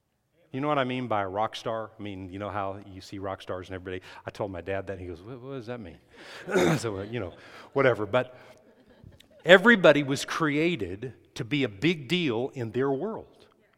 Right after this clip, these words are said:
You were created that way because the results of,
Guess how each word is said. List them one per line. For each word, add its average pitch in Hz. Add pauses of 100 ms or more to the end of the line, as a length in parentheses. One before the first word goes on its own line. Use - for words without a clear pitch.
(960)
You 143
were 151
created 196
that 101
way 107
because 127
the 143
results 127 (480)
of, 131